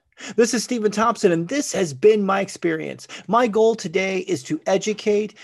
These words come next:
it is to inform, and it is to inspire. And I hope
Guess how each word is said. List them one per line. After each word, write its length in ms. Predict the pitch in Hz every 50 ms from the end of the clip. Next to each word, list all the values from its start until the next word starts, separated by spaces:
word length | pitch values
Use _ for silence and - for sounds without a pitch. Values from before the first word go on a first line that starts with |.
| - -
it 120 | - 185 196
is 140 | 202 180 -
to 220 | - - 185 196
inform, 920 | - 175 147 143 131 - - - - 233 233 240 233 240 240 233 233 226 220 220 - - _ -
and 160 | - 180 175 175
it 200 | 175 180 - _
is 560 | - 196 190 185 185 185 185 185 180 - - - _ _ -
to 560 | - - - 165 160 156 156 156 156 151 135 131 _ _ _ _ _ _ _ _ _ _ _ -
inspire. 880 | 139 135 131 127 - - - - - 50 - - - - - - - _ _ _ _ _ _ _ _ _ _ _ _ _ _ _ _ _ _ _ _ _ _ _ _ 135 _ _ _ _ _ _ _ _ _ _ _ _ _ _ _ _ _ _ _ _ _ _ _ - -
And 120 | 175 165
I 120 | 165 156 147
hope 460 | 127 - - 247 254 185 - -